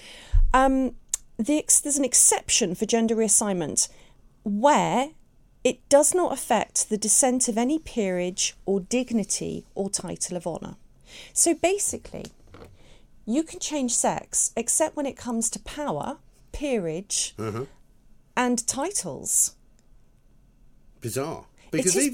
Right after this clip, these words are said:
Speaker 1: bizarre.
Speaker 2: in a crown now, you can have a female, uh, as part of the line of succession, can't you?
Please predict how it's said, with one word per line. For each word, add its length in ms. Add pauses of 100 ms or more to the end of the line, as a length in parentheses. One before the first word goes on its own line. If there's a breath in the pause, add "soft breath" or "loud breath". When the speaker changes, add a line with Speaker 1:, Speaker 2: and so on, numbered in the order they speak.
Speaker 1:
bizarre. 240
Speaker 2:
in 40
a 40
crown 520
now, 320
you 140
can 220
have 360 (120)
a 120
female, 640 (480 soft breath)
uh, 220
as 200
part 220
of 80
the 60
line 200
of 60
succession, 460
can't 200
you? 100